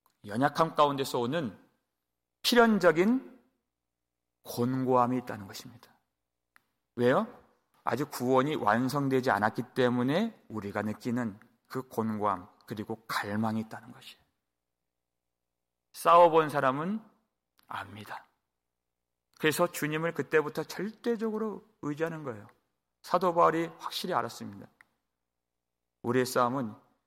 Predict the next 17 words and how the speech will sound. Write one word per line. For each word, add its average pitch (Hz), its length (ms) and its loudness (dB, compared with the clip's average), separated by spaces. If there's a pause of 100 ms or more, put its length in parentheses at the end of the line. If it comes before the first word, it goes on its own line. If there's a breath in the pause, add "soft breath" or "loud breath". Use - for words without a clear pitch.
(200)
예수 117 440 -2
그리스도 123 680 -10
안에서만 131 600 -2
승리할 139 340 -8
수 - 120 -14
있다는 107 280 -14
것이에요. 110 260 -20 (1040 loud breath)
우리를 131 360 0
사랑하시는 139 680 -4
자 131 220 -6
안에서 110 440 -8
우리가 113 480 -6 (140)
넉넉히 117 840 -4 (540)
이기느니라. 127 800 -18 (600)
그러니까 156 160 -4
우리의 147 200 0
싸움은 165 480 0